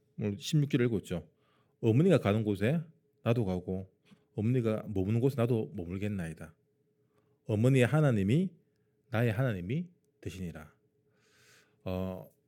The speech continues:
시어머니와 함께하는 건 굉장히 뭐 이때나 지금이나 불편한 일이죠. 하지만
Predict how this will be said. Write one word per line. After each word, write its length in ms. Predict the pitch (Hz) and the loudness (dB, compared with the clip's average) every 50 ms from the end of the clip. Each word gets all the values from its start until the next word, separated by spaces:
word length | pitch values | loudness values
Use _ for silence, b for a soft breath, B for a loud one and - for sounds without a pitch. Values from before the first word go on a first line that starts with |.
| _ _ _ _ _ _ _ _ _ _ _ _ - | _ _ _ _ _ _ _ _ _ _ _ _ -2
시어머니와 520 | - - 196 190 190 196 202 190 180 165 | 4 8 8 8 8 8 6 6 6 6
함께하는 400 | 190 190 165 170 147 139 143 143 | 6 6 4 4 4 4 4 2
건 160 | 131 120 110 | 2 0 0
굉장히 560 | - 139 165 185 185 156 120 110 101 95 92 - _ _ _ _ _ _ _ _ | 2 0 0 2 2 0 0 0 -2 -4 -8 -12 _ _ _ _ _ _ _ _
뭐 260 | - 107 - - - - _ _ _ _ _ _ _ _ _ | -18 -16 -16 -16 -16 -20 _ _ _ _ _ _ _ _ _
이때나 280 | - 147 151 175 160 127 | -4 -2 0 2 2 2
지금이나 300 | - - 117 120 117 101 | 2 2 2 2 0 0
불편한 360 | - - 127 - 185 156 107 | 0 -2 -2 0 0 -2 -2
일이죠. 360 | 90 80 80 78 87 85 78 - _ _ _ _ _ _ _ _ _ | -4 -6 -10 -12 -14 -16 -18 -18 _ _ _ _ _ _ _ _ _
하지만 460 | - 139 127 143 135 113 98 87 82 | -6 -4 -2 -2 0 0 -2 -4 -6